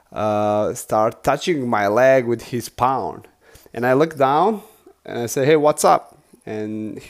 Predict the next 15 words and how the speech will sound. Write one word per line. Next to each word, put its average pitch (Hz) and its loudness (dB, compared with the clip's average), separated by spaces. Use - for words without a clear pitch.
then 123 0
he 131 -2
start, 123 0
uh, 110 -4
meowing. 117 2
He's 113 -6
just 113 -2
meow, 262 -4
meow. 277 -4
I - -6
said, 139 0
"Okay, 170 0
wait, 160 0
wait, 156 0
just 131 -10